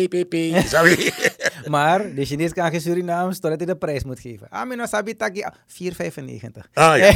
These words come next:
Speaker 2: <laughs>
Speaker 1: Dat, dat, dat, Sabi, ja.
Speaker 2: Alle prijzen kan hij perfect
Speaker 1: Ja,
Speaker 2: in
Speaker 1: ja.
Speaker 2: Nederlands. <laughs> Dat, dat moet ik zo wel geven.
Speaker 1: Ja, maar om, om maar aan te geven dat dus, dus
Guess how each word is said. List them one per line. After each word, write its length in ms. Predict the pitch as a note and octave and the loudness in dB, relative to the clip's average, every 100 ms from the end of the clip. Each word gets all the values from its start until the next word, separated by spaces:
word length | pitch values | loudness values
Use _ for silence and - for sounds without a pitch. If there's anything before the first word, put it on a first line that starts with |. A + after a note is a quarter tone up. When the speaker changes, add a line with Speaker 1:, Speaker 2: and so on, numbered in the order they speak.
| - | 6
Speaker 2:
<laughs> 200 | C3+ E3+ | 2 4
Speaker 1:
Dat, 120 | D#3+ | 2
dat, 120 | E3 | 2
dat, 140 | F3 E3 | 2 4
Sabi, 220 | E3 C#3+ | 6 6
ja. 200 | A#2+ - | 2 0
Speaker 2:
Alle 220 | D3+ F#3 | 4 4
prijzen 380 | A3+ A#3+ A3+ G#3+ | 4 6 6 6
kan 100 | F#3+ | 6
hij 120 | F#3 F3 | 4 4
perfect 380 | E3 D#3+ E3+ | 2 4 2
Speaker 1:
Ja, 60 | G3+ | 2
Speaker 2:
in 60 | G3+ | 4
Speaker 1:
ja. 60 | G3 | 6
Speaker 2:
Nederlands. 640 | F#3+ F3+ - F3 D#3 - - - | 6 4 2 0 2 -2 -2 -4
<laughs> 260 | - F3 E3 | 0 0 2
Dat, 260 | F#3 C#3+ | 2 2
dat 200 | D3+ C#3 | 0 -2
moet 160 | F3+ E3 | -4 -6
ik 100 | F#3 | -6
zo 160 | - D3 | -6 -6
wel 220 | D3+ D#3+ | -4 -4
geven. 460 | - D3+ C3 B2+ C#3 E3+ - - | -6 -8 -8 -10 -14 -18 -20 -12
Speaker 1:
Ja, 180 | - B2+ - | -6 -6 -4
maar 180 | D#3 - _ _ _ _ - | -8 -8 _ _ _ _ -4
om, 120 | E3 - | -4 -4
om 140 | - C#3+ | -2 0
maar 140 | B2+ | 0
aan 220 | C3 D#3+ | -2 -4
te 80 | - | -6
geven 320 | - D#2 B2 | -8 -8 -6
dat 180 | B2 G2+ | -6 -6
dus, 240 | G#2+ - - | -10 -12 -10
dus 280 | G#2 F#2+ | -10 -10